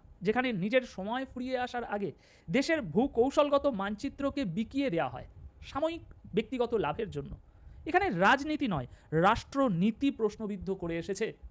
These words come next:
মোহাম্মদ ইউনূস। আমরা চাই বন্ধুত্ব হোক, আমরা চাই সহযোগিতা, but বিনিময়ে যদি আমাদের কূটনৈতিক স্বাধীনতা,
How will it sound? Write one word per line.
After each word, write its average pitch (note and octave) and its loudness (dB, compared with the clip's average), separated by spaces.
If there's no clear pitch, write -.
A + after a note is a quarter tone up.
মোহাম্মদ F3 -4
ইউনূস। D#3+ -4
আমরা F#3+ -4
চাই G3 -2
বন্ধুত্ব A#3 0
হোক, C#3 -2
আমরা A3+ 2
চাই A3+ 0
সহযোগিতা, B3 0
but B3 6
বিনিময়ে D#4+ 0
যদি D#4+ 0
আমাদের C#4+ -4
কূটনৈতিক C4+ -6
স্বাধীনতা, B3 -2